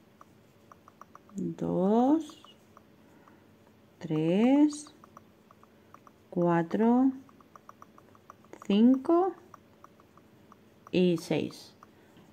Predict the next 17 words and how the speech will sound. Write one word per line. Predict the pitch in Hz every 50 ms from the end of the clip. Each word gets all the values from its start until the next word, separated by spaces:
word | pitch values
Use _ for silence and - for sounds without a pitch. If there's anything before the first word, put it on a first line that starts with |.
| -
Cerramos | - 190 180 190 208 202 185 165 170 -
el | 202 190
anillo, | 180 156 160 185 226 269 269 262 - 302 302 311 320 330 320 320 - - - - _ -
nos | - 196 190 185 180 180 175 175
reenganchamos | 202 240 247 233 202 185 180 175 170 - - - 254 269 269 269 269 277 285 277 - - - - - - - - - - - - - - - - - - - - - -
y | - 240 254 262 269 269 262 -
empezamos | 214 220 220 196 214 214 - 226 226 233 240 240 240 226
la | 220 208 190
vuelta | 185 190 208 214 220 214 - 226 226 233 233 240 - - - - - - -
número | - 202 202 208 220 226 226 233 240 240 240 240 240 - - - -
dos, | - - - - - - - - - - - - - - - - - - - - - - - - - - - - - _ _ - _ _ _ _ _ _ - - - - _ - -
en | 208 196 185
la | 180 180
que | 175 - 190
vamos | 190 190 190 190 190 185
a |
hacer | 180 - - - 160 156 -